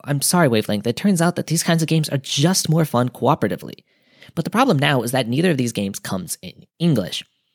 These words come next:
I mean, Exploding Kittens is coming out with an English version of Top Ten in twenty twenty-four,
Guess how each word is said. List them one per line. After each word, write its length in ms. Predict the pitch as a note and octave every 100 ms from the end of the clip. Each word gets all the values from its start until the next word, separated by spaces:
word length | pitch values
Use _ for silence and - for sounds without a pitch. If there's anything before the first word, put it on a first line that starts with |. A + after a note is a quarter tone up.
| _
I 40 | D3+
mean, 180 | D#3+ D3+
Exploding 400 | C3 - G3 E3+
Kittens 320 | - C3+ -
is 140 | B2
coming 240 | - C3 A#2+
out 100 | G#2+
with 140 | G#2+
an 60 | G2+
English 320 | B2+ A#2 A2+
version 280 | A#2+ A2+ G#2+
of 80 | -
Top 240 | G#2+ G2
Ten 240 | - G#2+
in 140 | A2 G#2+
twenty 260 | - G#2
twenty-four, 560 | - - - G#3+ F#3